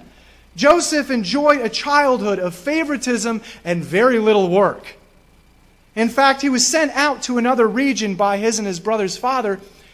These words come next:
in order for him to go check up on them. What this means is that, where wasn't he at the time? He wasn't with them working the same exact job they were doing in the first place, when he very well could have,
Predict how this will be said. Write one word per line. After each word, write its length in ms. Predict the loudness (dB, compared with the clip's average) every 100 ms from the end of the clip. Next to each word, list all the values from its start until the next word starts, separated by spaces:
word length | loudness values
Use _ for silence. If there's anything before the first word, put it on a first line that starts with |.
| -4
in 100 | 0
order 220 | 0 -2
for 140 | -4 -6
him 180 | -4
to 80 | -4
go 160 | -2 -4
check 320 | -4 -6 -2
up 180 | -2 0
on 220 | -2 -2
them. 340 | -2 -4 -6 -10 -20 _ _ _ _ _ _ _ _ _ 0
What 200 | 2 2
this 180 | 0
means 260 | 2 2 0
is 140 | 0
that, 400 | 2 2 2 -8 -14 -14 -14 -18 _ _
where 200 | 2 2
wasn't 440 | 4 4 4 -2 -2
he 200 | -4 -4
at 100 | -6
the 80 | -8
time? 380 | -6 -6 -8 -14 -20 0
He 120 | 2
wasn't 380 | 4 4 4 2
with 220 | 0 4
them 240 | 4 4
working 580 | 4 4 4 0 -2 -8 -18 -4
the 80 | 0
same 260 | 2 2
exact 360 | 2 2 0 0
job 340 | 2 2 2
they 140 | -2 -4
were 100 | -2
doing 540 | 0 0 0 -4 -14 -20 -20 -20 _
in 120 | 0
the 60 | 0
first 320 | 0 0 0
place, 280 | -2 -2 0
when 80 | 0
he 80 |
very 240 | 2 2 4
well 200 | 4 4
could 280 | 2 2 4
have, 360 | 4 2 -2